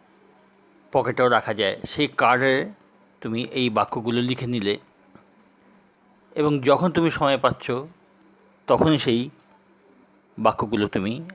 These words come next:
একবার করে পড়ে নিলে। আর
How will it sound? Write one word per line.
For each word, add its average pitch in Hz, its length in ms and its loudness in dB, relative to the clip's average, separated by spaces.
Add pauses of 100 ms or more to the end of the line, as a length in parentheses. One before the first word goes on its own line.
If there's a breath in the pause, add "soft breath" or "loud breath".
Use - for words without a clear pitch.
(300)
একবার 117 240 0
করে 117 140 -2
পড়ে 87 260 0
নিলে। 67 220 -10 (2750)
আর 139 240 4